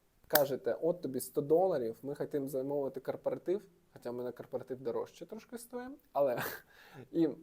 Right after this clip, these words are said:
ти маєш бути в образі drag queen, то повірте, я вам зроблю такий образ drag queen. Н-, жодна drag queen України не зможе повторити ані,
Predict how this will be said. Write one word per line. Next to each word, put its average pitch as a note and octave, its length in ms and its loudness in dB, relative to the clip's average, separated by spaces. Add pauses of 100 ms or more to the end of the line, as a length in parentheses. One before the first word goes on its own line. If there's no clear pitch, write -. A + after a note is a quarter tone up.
ти F#3+ 120 10
маєш D3+ 400 2
бути C#3 240 -2
в D3 80 -2
образі C#3+ 340 2
drag C3 200 -2 (100)
queen, A3 440 2
то D#3+ 100 0
повірте, D#3+ 440 0
я C3+ 100 0
вам D3 100 -6
зроблю D#3+ 300 0
такий A#3 300 -8
образ D3+ 540 2
drag C3 340 -2
queen. A2+ 220 0 (540)
Н-, C3 300 -2
жодна F3+ 480 0 (460)
drag C#3+ 260 -4
queen E3+ 200 0
України E3 360 0
не C#3+ 140 -2
зможе D3+ 280 -4
повторити B2 760 -4
ані, A#2 840 -6